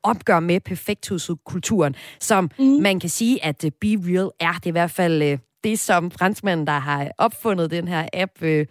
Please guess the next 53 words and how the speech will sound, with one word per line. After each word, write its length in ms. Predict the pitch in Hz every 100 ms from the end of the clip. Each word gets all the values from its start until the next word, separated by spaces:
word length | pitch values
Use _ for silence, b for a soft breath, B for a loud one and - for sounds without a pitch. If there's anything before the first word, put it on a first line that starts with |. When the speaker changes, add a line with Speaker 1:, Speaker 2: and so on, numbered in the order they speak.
| b -
Speaker 1:
siger, 320 | - 214 226
det 120 | 190
er. 140 | 143 147 B B
Det 80 |
er 40 | 302
for 40 |
eksempel 320 | 269 285 214 175
kendte 220 | 277 190
mennesker, 320 | 190 254 226
der 100 | 175
lægger 260 | 160 151 170
to 140 | 294
versioner 340 | 185 202 165
op 80 | 170
af 60 | 214
sig 120 | -
selv 260 | - 294 220
i 40 |
et 80 | 139
opslag. 500 | - 277 - 254 196 B B
Altså 200 | - 170
et, 100 | 185
hvor 100 | 160
de 60 | 151
ser 140 | -
super 240 | - - 175
godt 220 | 240 269
ud, 160 | 254 185
godt 220 | 226 247
ud 80 | 196
med 120 | 143
makeup, 380 | 135 139 143 -
og 140 | -
hvor 80 | 156
et, 140 | 151 -
hvor 100 | 160
de 220 | 156 147
ser 280 | - 143 139 -
helt 300 | - 202 143
almindelige 540 | 156 160 202 165 127 131 -
ud. 160 | 214 - B B B
Hvad 120 | 277
tænker 260 | 285 294 285
du 220 | 220 202
om 320 | 196 175 170 147
sådan 360 | - - 294 330
nogle 140 | 190
forsøg 380 | 143 160 226 160
på 360 | - 165 156 147
at 140 | 143
gøre 120 | 151
op 180 | 143 190
med 140 | 190